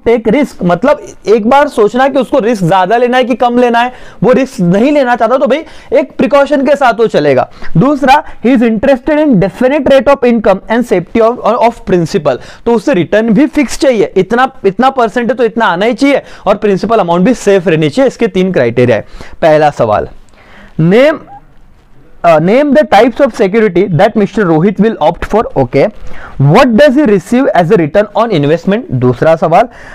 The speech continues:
"The return on investment which he receive is fixed or fluctuating?" तीन सवाल पूछे, पहले तो कौन से सिक्योरिटी में वो इन्वेस्ट करेगा वो बताओ।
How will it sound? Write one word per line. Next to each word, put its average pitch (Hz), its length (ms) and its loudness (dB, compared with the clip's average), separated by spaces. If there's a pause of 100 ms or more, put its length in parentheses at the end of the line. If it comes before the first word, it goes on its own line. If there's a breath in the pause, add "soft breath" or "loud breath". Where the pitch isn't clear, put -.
(140 loud breath)
"The 214 100 6
return 226 300 2
on 311 140 0
investment 262 500 2
which 208 180 0
he 262 80 2
receive 220 300 0
is 233 140 0 (200)
fixed 285 200 -4 (240)
or 233 100 2
fluctuating?" 135 640 -2 (440 soft breath)
तीन 294 220 2
सवाल 262 300 2
पूछे, 220 460 -2 (220 loud breath)
पहले 214 280 4
तो 302 180 0
कौन 240 220 -2
से 294 160 -2
सिक्योरिटी 240 540 -2
में 302 120 4
वो 294 60 2
इन्वेस्ट 269 280 -2
करेगा 247 280 2
वो 180 120 2
बताओ। 135 420 -2